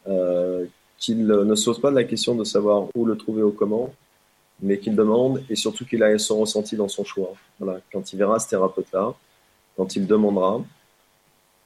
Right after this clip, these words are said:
qu'il, qu'il, euh, voilà, qu'il sente, voilà. C'est une question de,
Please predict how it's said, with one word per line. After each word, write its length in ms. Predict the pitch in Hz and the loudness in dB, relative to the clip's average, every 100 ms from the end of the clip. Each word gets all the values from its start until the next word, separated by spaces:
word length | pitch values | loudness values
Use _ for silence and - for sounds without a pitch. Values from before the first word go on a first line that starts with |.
| _ _ _ - | _ _ _ -18
qu'il, 120 | 107 | -12
qu'il, 400 | - - 113 113 | -12 -6 -2 2
euh, 520 | 120 117 113 110 107 - _ _ | 4 6 4 2 -2 -14 _ _
voilà, 260 | 117 107 98 98 _ _ _ _ | 0 0 0 -6 _ _ _ _
qu'il 120 | 120 | -4
sente, 520 | - 143 135 135 - _ _ _ - | 0 0 -2 -6 -18 _ _ _ -10
voilà. 300 | 104 95 92 - _ _ _ _ - | -6 -4 -6 -12 _ _ _ _ -16
C'est 160 | 101 104 | -12 -10
une 60 | 104 | -8
question 340 | 101 - 117 | -8 -4 -2
de, 440 | 101 95 95 95 | -2 -2 -4 -6